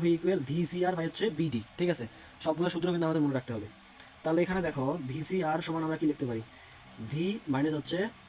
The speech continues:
হ্যাঁ, W into D by হচ্ছে একশো। এটা কিন্তু একটা সূত্র, ভিসিআর নির্ণয় করার সূত্র, ঠিক আছে? এখন যদি আমরা ভিসিআর এর মান বের করতে চাই, তাহলে আমাদের ভি এর মান কত পাইছি? ভি এর মান পাইছি হচ্ছে নয় হাজার ছয়শো,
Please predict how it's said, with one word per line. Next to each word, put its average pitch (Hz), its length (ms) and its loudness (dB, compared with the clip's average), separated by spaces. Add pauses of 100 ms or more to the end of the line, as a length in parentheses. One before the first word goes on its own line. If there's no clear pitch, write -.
(200)
হ্যাঁ, 135 120 0 (260)
W 185 100 6
into 175 220 2
D - 100 2
by 160 120 2
হচ্ছে 190 200 -4 (320)
একশো। 110 220 -4 (360)
এটা - 120 -2
কিন্তু 156 140 2
একটা 156 140 -4
সূত্র, 131 160 -4 (140)
ভিসিআর 147 300 0
নির্ণয় 127 200 2
করার 120 160 -4
সূত্র, - 140 -10 (720)
ঠিক 165 160 0
আছে? 110 120 -6 (520)
এখন 175 140 -2
যদি 175 120 4
আমরা 170 160 0
ভিসিআর 170 280 0
এর 165 80 -2
মান 151 140 -2
বের 143 140 0
করতে - 240 -2
চাই, 127 180 0
তাহলে 147 200 0
আমাদের 151 240 2
ভি 151 120 -2
এর 170 80 -2
মান 160 140 -2
কত 143 160 -2
পাইছি? 117 180 -4 (400)
ভি 135 100 0
এর 151 60 2
মান 156 120 2
পাইছি 147 180 0
হচ্ছে 156 180 -4
নয় 143 120 0
হাজার 151 220 -2
ছয়শো, 127 260 -4